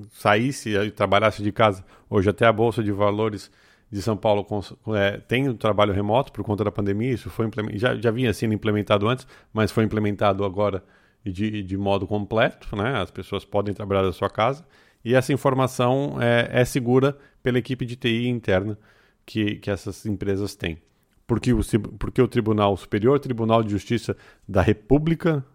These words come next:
não poderia ter algo, algo parecido. Acho que falta também ali, provavelmente, um trabalho de conscientização das pessoas que trabalham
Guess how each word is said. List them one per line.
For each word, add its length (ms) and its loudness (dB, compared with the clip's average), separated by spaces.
não 240 0
poderia 400 2
ter 200 0
algo, 380 4
algo 240 2
parecido. 560 -2
Acho 240 0
que 120 -2
falta 360 4
também 360 -2
ali, 240 -2
provavelmente, 920 0
um 100 -2
trabalho 560 2
de 720 -4
conscientização 760 0
das 160 2
pessoas 340 -2
que 80 -10
trabalham 480 0